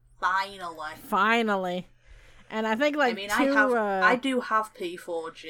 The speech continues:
Speaker 1: I'm one of the lucky people that own it.
Speaker 2: Mm-hmm. And,
Speaker 1: But it's
Speaker 2: uh,
Speaker 1: a digital copy.
Speaker 2: yeah, wasn't it, like, two or three days after the fact that there was a tweet went out that was like, "Oh yeah, this is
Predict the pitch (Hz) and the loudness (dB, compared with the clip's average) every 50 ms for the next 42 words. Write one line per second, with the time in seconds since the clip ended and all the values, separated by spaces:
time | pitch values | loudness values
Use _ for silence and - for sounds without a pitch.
0 | 156 151 156 180 196 220 226 226 226 220 196 - 185 185 202 196 - - - - | -14 -8 -6 -6 -6 -4 -6 -8 -8 -10 -10 -10 -8 -8 -8 -8 -10 -14 -16 -16
1 | - 214 190 190 - - 170 165 165 170 175 175 170 170 165 156 151 147 147 - | -16 -18 -18 -16 -12 -10 -10 -10 -10 -8 -6 -6 -4 -6 -6 -10 -14 -16 -12 -8
2 | 233 233 233 226 247 220 196 190 190 190 190 - _ _ - _ _ _ _ _ | -6 -4 -2 -2 -2 -2 -4 -6 -8 -10 -10 -12 _ _ -20 _ _ _ _ _
3 | _ _ _ _ - 208 208 202 196 196 196 196 190 190 185 180 180 175 175 180 | _ _ _ _ -6 -2 -2 0 0 0 -2 0 0 0 0 -2 -2 -4 -4 -6
4 | 180 180 - - 151 151 - 175 156 160 165 - 175 165 156 151 - - 165 156 | -6 -8 -12 -16 -16 -14 -12 -12 -12 -12 -12 -8 -6 -6 -6 -6 -8 -10 -12 -12
5 | 156 - _ _ _ _ _ _ _ _ - - - - - _ _ _ - - | -12 -16 _ _ _ _ _ _ _ _ -20 -20 -20 -20 -20 _ _ _ -18 -10
6 | - - 208 214 208 214 220 233 247 254 240 285 262 247 226 233 226 220 - - | -6 -4 -2 0 2 2 2 2 2 2 2 0 0 2 2 0 0 0 0 2
7 | 262 226 226 220 262 233 220 220 220 208 208 208 208 202 - 180 175 180 180 - | 2 2 2 2 2 2 4 4 4 4 4 4 2 2 0 -2 -2 -2 -2 -2
8 | 214 202 196 185 - 226 208 196 196 196 196 - - - 226 190 185 175 170 202 | -2 -2 -2 0 2 4 4 6 4 2 0 -2 0 2 4 4 4 4 2 0
9 | 190 190 185 180 175 - - 208 202 196 - 208 214 202 202 196 196 202 196 185 | 0 0 -2 -4 -8 -6 -2 -2 -2 -2 0 0 0 2 2 2 2 2 0 0
10 | 196 196 190 185 190 185 190 208 208 220 262 277 285 285 285 269 233 233 240 226 | 0 0 2 0 0 0 -2 -2 0 0 2 4 4 6 6 6 4 4 2 0
11 | 247 247 233 208 - - - - | -2 -4 -4 -6 -10 -14 -18 -18